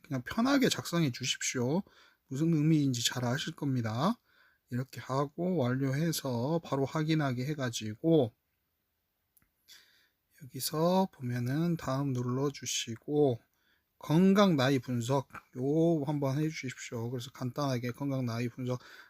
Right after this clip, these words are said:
하나 했고요. 그 다음에 옆으로 가면 병원비 비교. 이건 좀 그나마 좀 편하죠. 페이코 포인트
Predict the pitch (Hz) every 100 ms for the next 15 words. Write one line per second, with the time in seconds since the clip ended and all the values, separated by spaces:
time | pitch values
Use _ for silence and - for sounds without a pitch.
0 | _ - 147 139 180 _ 151 120 117 185
1 | 262 _ _ 139 160 160 135 113 - _
2 | 151 165 - 180 - 135 123 - 180 196
3 | 151 117 123 127 165 196 160 123 147 165
4 | 127 110 110 - - - _ - 180 196
5 | 160 - 180 131 _ _ - 190 185 -
6 | 175 165 160 156 156 -